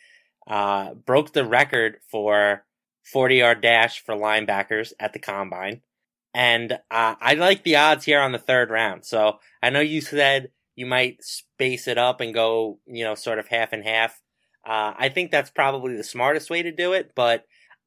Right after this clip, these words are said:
I am <laughs> looking at some of the other books, and they are more leaning towards Griffin as a third round selection, like on,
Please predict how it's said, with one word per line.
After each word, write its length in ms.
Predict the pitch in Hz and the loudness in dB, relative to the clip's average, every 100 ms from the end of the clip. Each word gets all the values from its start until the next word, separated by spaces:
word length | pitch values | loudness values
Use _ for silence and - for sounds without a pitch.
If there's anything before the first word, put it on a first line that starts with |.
| _ | _
I 400 | 120 143 160 156 | 2 4 4 0
am 200 | 147 143 | -4 -2
<laughs> 0 | |
looking 520 | 135 147 147 135 135 - 131 165 | 0 -2 -2 -4 -4 -8 -4 0
at 280 | 131 120 - 165 - - _ | 2 2 -2 -18 -20 -20 _
some 260 | - 165 | 0 0
of 60 | 147 | 0
the 120 | 143 | 0
other 260 | 190 247 156 | 2 2 0
books, 500 | 131 127 - - - - | 0 -2 -2 -16 -18 -2
and 500 | 135 131 127 123 123 | 0 0 0 -6 0
they 440 | 147 165 165 156 - | 2 4 2 -2 0
are 200 | 131 131 | 0 0
more 600 | 131 143 139 135 127 - | -2 0 4 4 2 -2
leaning 420 | 123 139 139 131 | -12 -10 -8 -8
towards 360 | 135 131 123 - | -4 -2 -2 -4
Griffin 540 | - 127 127 117 110 - _ _ _ _ - | -4 -4 -2 -4 -6 -16 _ _ _ _ -4
as 180 | 127 | -2
a 60 | 117 | -2
third 380 | - 123 120 113 | -6 -2 -2 -2
round 280 | 113 113 104 | -2 -2 -6
selection, 580 | 104 107 107 - 95 | -6 -4 -4 -6 -12
like 240 | 101 101 - 110 | -12 -12 -14 -10
on, 400 | 107 104 104 | -8 -6 -8